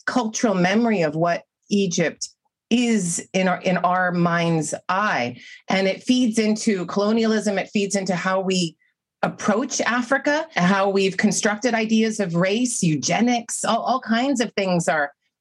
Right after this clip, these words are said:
are deeply embedded in this play. So it's less about Egypt and more about quote unquote Western civilization and its reconstruction thereof. That doesn't mean it's without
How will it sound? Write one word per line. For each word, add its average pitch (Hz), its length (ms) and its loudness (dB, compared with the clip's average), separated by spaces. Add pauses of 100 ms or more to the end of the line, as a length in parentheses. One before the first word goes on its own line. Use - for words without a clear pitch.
are 202 100 0
deeply 240 480 2
embedded 180 380 0
in 160 100 0
this 143 160 0
play. 240 340 0
So 190 200 -2
it's 190 140 -4
less 208 340 0
about 220 320 0
Egypt 220 480 0
and 180 160 2
more 190 240 2
about 190 320 -2 (600)
quote 226 240 0
unquote 196 380 -2
Western 185 420 -2
civilization 180 800 0
and 156 120 2
its 147 160 -4
reconstruction 165 800 -2
thereof. 151 420 0
That 185 140 -2
doesn't 233 280 0
mean 285 200 0
it's 254 160 -4
without 185 320 -2